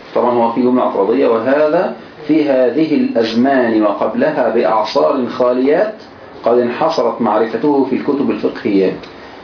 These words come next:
لأن قبل مجموعة عصور، يعني في الصدر الأول للإسلام، مسائل الفقه دي كانت في كتب الفقه، كانت فين؟ مفهومة من النصوص، من الحديث ومن، والقرآن وغيره. لما الناس بقى ما بقتش بتفهم شوية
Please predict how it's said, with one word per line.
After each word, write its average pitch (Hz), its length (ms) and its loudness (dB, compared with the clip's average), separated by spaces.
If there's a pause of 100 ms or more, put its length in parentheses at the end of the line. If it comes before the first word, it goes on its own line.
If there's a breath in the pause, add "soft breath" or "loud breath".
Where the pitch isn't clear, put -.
(160 loud breath)
لأن 131 260 4
قبل 160 400 2 (200)
مجموعة 117 580 2
عصور، 120 420 2
يعني 101 200 -2
في - 60 -10
الصدر 123 340 0
الأول 123 360 2
للإسلام، 107 600 -2
مسائل 117 280 0
الفقه 135 400 -2
دي 120 120 0
كانت 110 180 -2
في 139 160 -4
كتب 127 140 0
الفقه، - 320 -2 (1200)
كانت 104 200 -2
فين؟ 113 320 -2 (1500)
مفهومة 147 520 0
من 170 140 4
النصوص، 165 680 0
من 117 140 0
الحديث 127 440 0
ومن، 117 960 2 (340)
والقرآن 117 580 2
وغيره. 110 360 0 (420)
لما 113 220 2
الناس 156 220 0
بقى 160 160 2
ما 135 60 -2
بقتش 151 260 -2
بتفهم 151 320 -2
شوية 165 380 0